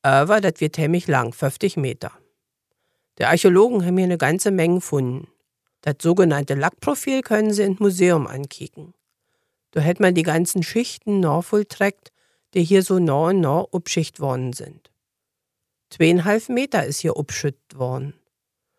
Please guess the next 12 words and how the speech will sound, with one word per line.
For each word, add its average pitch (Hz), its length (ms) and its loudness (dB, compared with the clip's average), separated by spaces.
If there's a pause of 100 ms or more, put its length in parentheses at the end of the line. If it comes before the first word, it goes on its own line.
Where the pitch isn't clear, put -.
(240)
Vor 151 200 -2
allen 151 280 2
Dingen, 208 240 4
als - 200 -6
die 165 120 0
Niege 170 280 2
Chaussee 175 480 -2
Berlin-Hamburg 147 880 -2
achtzehnhundertdörtig 151 1120 -2
bucht - 380 -10
worden 127 300 -4
ist. - 320 -18